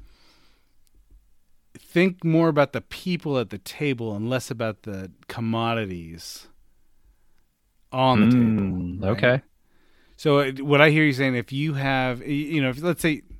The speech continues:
Speaker 2: Play the player,
Speaker 1: Yeah, yeah,
Speaker 2: not the
Speaker 1: yeah.
Speaker 2: game.
Speaker 1: If you're thinking dispassionately, you're probably thinking
Speaker 2: Mm-hmm.
Speaker 1: more about the resources than the commodities. And, and of course, that, I think that, that there's virtue in that, right?
Speaker 2: I, I certainly think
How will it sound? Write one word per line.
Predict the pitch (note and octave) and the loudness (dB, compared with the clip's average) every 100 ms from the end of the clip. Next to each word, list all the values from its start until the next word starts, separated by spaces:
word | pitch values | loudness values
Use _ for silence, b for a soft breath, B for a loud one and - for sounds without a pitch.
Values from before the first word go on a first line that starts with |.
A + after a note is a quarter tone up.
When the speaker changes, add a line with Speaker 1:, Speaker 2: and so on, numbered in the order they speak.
| - _ | -20 _
Speaker 2:
Play | - B2 | 2 2
the | G#2 | 0
player, | - B2 D#3 | 4 8 8
Speaker 1:
Yeah, | C#3+ | 8
yeah, | C3 | 6
Speaker 2:
not | F2 | 2
the | - | 0
Speaker 1:
yeah. | - | 2
Speaker 2:
game. | F3+ | 2
Speaker 1:
If | C#3+ | 4
you're | G#3 | 2
thinking | G3 F#3 D3 | 2 2 2
dispassionately, | C3 C3+ - - D#3 D3+ - C3 G#2 F2 D2+ D2 _ _ _ _ _ _ _ _ _ | 0 -2 -8 -4 0 0 0 -8 -8 -12 -18 -20 _ _ _ _ _ _ _ _ _
you're | B2+ - | -12 -12
probably | - F3 E3+ D3 | -2 4 4 4
thinking | B2 C#3 G#2 A2+ | 0 0 0 0
Speaker 2:
Mm-hmm. | A2 | 0
Speaker 1:
more | A#2 A#2 A2+ | -2 -2 -2
about | A2 G#2 G2+ F#2+ F#2+ - - - _ _ _ _ _ _ | -2 -4 -6 -6 -10 -14 -20 -20 _ _ _ _ _ _
the | G#2+ | -10
resources | G#2 B2 A#2+ - A2+ F#2+ - F#2+ F2 G2 | -4 -2 -2 -6 -8 -8 -10 -14 -14 -12
than | G#2 | -10
the | G2 | -10
commodities. | - G#2 G2+ G2+ F#2+ F2+ G2 | -8 -6 -6 -8 -10 -12 -6
And, | E3 E3 | -2 0
and | D3+ C3+ | 0 -4
of | A2 | -4
course, | - G#2+ | -8 -8
that, | - G#2+ - | -10 -12 -12
I | |
think | G#2 A2+ | -12 -10
that, | G#2 F#2 | -10 -12
that | G#2 - | -16 -16
there's | G2+ G#2+ G#2 | -14 -10 -8
virtue | G2 B2 B2 A2+ | -2 -2 -4 -12
in | F2+ E2 | -12 -12
that, | D2+ B1+ | -18 -20
right? | E2 F#2 _ - | -20 -20 _ 0
Speaker 2:
I, | C3+ - | 0 2
I | - | 0
certainly | F#3 - G2 F#2 | 2 -2 -4 -10
think | F2+ G2 | -10 -12